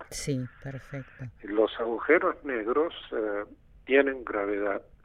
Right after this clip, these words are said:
Speaker 2: pero también una concentración de masa,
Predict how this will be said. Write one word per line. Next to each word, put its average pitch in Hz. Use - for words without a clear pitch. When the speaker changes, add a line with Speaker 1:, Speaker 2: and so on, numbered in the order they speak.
Speaker 2:
pero 113
también 123
una 139
concentración 107
de 101
masa, 110